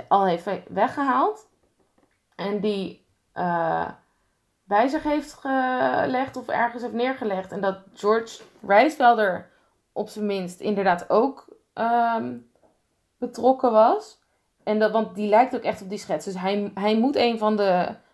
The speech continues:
dieven zijn geweest. Ehm, en wie dan de andere dief was, dat,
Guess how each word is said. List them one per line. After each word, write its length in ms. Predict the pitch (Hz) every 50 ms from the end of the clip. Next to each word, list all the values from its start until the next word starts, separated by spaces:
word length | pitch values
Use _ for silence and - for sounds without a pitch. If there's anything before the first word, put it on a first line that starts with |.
| _ _
dieven 340 | - 175 214 190 160 165 -
zijn 200 | 127 117 92 -
geweest. 640 | - 165 156 - - - - - - - - - _ _ _ _ _ _ _ _ _ _ _ _ _
Ehm, 600 | - 185 185 175 180 175 175 92 85 - - - - - _ _
en 120 | - 208 202
wie 120 | 202 233
dan 140 | 226 226 220
de 60 | -
andere 280 | - 220 247 254 240 226
dief 160 | 240 233 -
was, 200 | 208 202 202 -
dat, 260 | 202 202 196 - 185